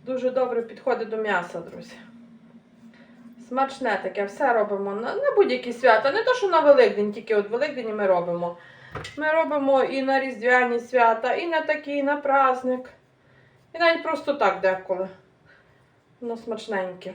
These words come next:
Тільки то, що робити його не дуже... не дуже приємно. Руки червоні від буряка.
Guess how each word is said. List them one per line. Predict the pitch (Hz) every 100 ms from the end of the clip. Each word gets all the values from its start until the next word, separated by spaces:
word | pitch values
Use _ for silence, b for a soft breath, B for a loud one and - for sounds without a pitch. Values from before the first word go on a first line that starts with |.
| b b b _ B B _
Тільки | 403 392
то, | 403 392
що | - 370 349
робити | 349 320 311 269
його | 262 254 254
не | 254
дуже... | 247 240 233 233 - _ _ _ _ B B B 453
не | 403
дуже | 359 359
приємно. | 339 302 277 269 254 262
Руки | 330 339 320
червоні | 311 285 285 294 277
від | 262 226
буряка. | 254 247 247 302 339